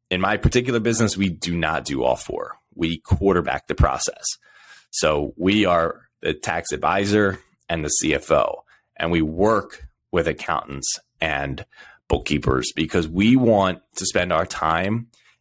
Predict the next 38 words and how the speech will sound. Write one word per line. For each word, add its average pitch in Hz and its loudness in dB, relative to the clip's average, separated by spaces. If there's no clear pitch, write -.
analyzing 135 0
history, 165 2
not 107 0
doing 110 4
the 92 4
data 87 2
entry. - -6
One 113 2
of 113 2
the 131 8
other 143 4
perks 90 0
that, 80 2
and 76 -2
this 87 0
is - 0
not 87 0
a - -6
plug 78 -2
for - -10
my 73 -2
company, 82 -2
but 73 -2
one 95 2
of 92 0
the 87 -4
perks - 0
for 127 6
us, 80 2
and 80 0
this 80 -2
is 76 -8
why 80 2
we 80 2
do 117 4
it 123 0
this 80 0
way, 71 0